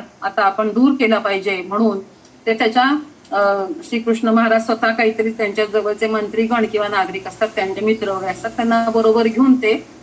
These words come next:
अ, प्रसेनच्या शोधामध्ये जंगलामध्ये जातात.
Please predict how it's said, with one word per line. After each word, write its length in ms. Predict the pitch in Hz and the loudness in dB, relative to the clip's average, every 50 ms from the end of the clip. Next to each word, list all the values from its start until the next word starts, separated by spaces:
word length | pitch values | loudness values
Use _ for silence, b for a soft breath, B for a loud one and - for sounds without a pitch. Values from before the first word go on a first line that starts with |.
| - - - - - - - | -20 -20 -20 -20 -20 -10 -4
अ, 140 | 202 202 202 | -4 -2 -2
प्रसेनच्या 640 | - - 247 247 247 311 330 349 392 370 339 302 294 | 0 2 2 2 4 4 4 4 4 2 4 2 2
शोधामध्ये 800 | 294 - 254 226 226 233 233 220 214 - 247 240 208 185 127 - - - - - - - | 4 4 2 2 2 2 2 2 2 2 4 2 2 2 -2 -8 -12 -18 -20 -20 -4 0
जंगलामध्ये 520 | 208 214 196 190 190 196 196 185 180 202 208 | 0 0 2 2 2 2 2 2 0 0 0
जातात. 360 | 202 208 175 - - - | 0 0 -2 0 -2 -6